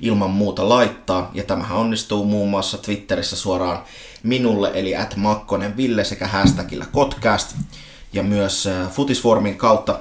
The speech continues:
tämä onnistuu laittamalla yksityisviestiä käyttäjälle Kotcast. Mutta nyt on aika mennä itse asiaan.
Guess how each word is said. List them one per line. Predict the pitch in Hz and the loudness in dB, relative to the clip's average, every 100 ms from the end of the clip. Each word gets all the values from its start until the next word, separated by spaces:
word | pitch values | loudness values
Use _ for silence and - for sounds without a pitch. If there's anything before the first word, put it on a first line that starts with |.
| - | -4
tämä | 101 98 | -2 -2
onnistuu | 98 95 - 90 | -2 -2 -4 -4
laittamalla | 90 - 104 101 | -4 -4 -8 -6
yksityisviestiä | 110 107 - 90 92 131 139 107 104 | -4 -4 -4 -4 -4 0 2 2 -2
käyttäjälle | 90 95 87 - 80 | -2 -2 -2 -4 -4
Kotcast. | - - - - - - - - - - - - | -4 -2 -2 -4 -8 -8 -10 -16 -18 -16 -16 -8
Mutta | - 104 - - - - - | -4 -2 -2 -6 -10 -20 -8
nyt | 127 147 156 - 117 - - - - - - - - | 0 0 0 -6 -8 -10 -20 -20 -20 -20 -20 -20 -4
on | 104 | 0
aika | 107 104 | 2 2
mennä | 104 101 | 0 2
itse | 107 107 107 | 0 2 4
asiaan. | 110 - 98 85 - | 4 2 0 -2 -4